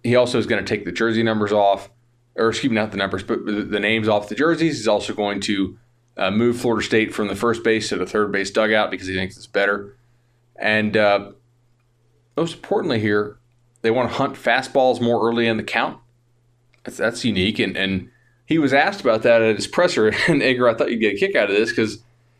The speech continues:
it was like, "Hey, weren't, weren't you the hitting coach?" You know, like, I mean, that's kind of a thing to where you would think you'd have some control over that.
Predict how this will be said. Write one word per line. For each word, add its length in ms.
it 80
was 160
like, 160
"Hey, 220
weren't, 400
weren't 240
you 80
the 100
hitting 340
coach?" 560
You 140
know, 400
like, 420
I 80
mean, 380
that's 200
kind 300
of 100
a 220
thing 400
to 100
where 480
you 200
would 220
think 300
you'd 80
have 180
some 160
control 420
over 180
that. 360